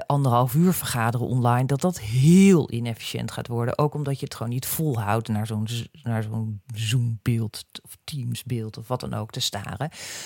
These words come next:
Dus ook daar hebben we waarschijnlijk al een soort andere slag gemaakt van, "Hey, luister, ehm, eh, we gaan de vergaderingen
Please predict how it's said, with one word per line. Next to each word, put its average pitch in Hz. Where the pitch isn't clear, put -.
Dus 175
ook 170
daar 175
hebben 208
we 143
waarschijnlijk 123
al 131
een 131
soort 131
andere 156
slag 170
gemaakt 127
van, 139
"Hey, 127
luister, 123
ehm, 127
eh, 127
we 131
gaan 123
de 127
vergaderingen -